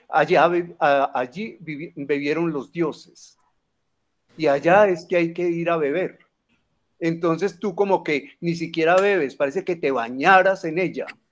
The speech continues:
¿sí? Entonces, pues, eh, todo eso me, me interesa mucho. No te hablo ahora como de un cuadro en particular,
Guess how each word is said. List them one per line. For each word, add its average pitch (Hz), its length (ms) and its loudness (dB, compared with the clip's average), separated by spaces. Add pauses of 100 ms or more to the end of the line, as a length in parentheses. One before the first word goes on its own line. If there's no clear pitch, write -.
(640)
¿sí? 170 260 -16 (320)
Entonces, 160 760 -4
pues, 139 420 -8
eh, 156 300 -10
todo 196 240 2
eso 202 360 -4
me, 127 560 -8
me 147 140 -8
interesa 147 460 -8
mucho. 170 360 -6
No 147 200 -6
te 180 240 -2
hablo 175 380 2
ahora 165 360 -2
como 147 180 -4
de 135 120 -2
un 139 200 -8
cuadro 165 520 2
en 147 100 -8
particular, 139 840 -4